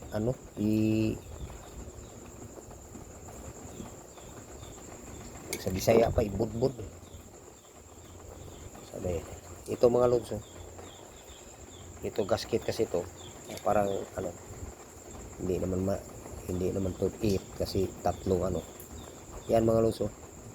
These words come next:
Pag nasira na to, ito. So, isa,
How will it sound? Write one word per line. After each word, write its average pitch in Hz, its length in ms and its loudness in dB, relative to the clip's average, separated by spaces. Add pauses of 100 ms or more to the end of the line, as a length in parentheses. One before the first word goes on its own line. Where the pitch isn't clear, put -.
(200)
Pag 104 160 2
nasira 127 400 10
na 123 80 2
to, 120 160 6 (1700)
ito. 101 240 -2 (1700)
So, 104 160 0
isa, 107 320 6